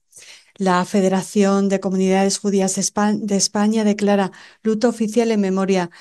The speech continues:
de Jacob Pinto y transmite sus condolencias a su familia, a la comunidad israelita de Melo-, de Melilla, de la que formaba parte, así como solidaridad a la sociedad israelí que vive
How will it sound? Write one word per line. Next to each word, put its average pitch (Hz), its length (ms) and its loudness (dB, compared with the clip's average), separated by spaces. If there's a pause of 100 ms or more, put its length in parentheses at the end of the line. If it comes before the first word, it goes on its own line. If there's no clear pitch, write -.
(220)
de 190 100 -2
Jacob 175 460 -4
Pinto 214 540 2
y 247 80 4
transmite 190 580 -4
sus 202 220 -6
condolencias 175 720 -4 (320)
a 190 80 -4
su - 120 -6
familia, 185 520 0
a - 20 0
la 180 160 -2
comunidad 180 500 -2
israelita 190 520 -4
de 175 120 -4
Melo-, 170 400 -2
de 180 200 -2
Melilla, 202 440 2
de 202 60 -2
la 175 160 -4
que - 80 -14
formaba 180 500 -4
parte, 185 380 -4 (400)
así 208 320 0
como 208 320 0
solidaridad 185 800 -2 (380)
a 180 120 -4
la 185 140 2
sociedad 208 460 0
israelí 185 420 0
que 190 160 -4
vive 208 320 0